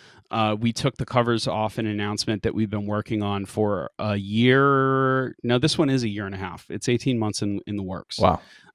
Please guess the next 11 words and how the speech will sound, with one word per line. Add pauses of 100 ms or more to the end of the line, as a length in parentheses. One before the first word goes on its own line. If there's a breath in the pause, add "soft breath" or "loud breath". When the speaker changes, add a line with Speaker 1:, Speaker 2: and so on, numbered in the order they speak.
Speaker 1:
Uh,
we
had
an
internal
project (440)
where,
you
know, (120)
to,
to,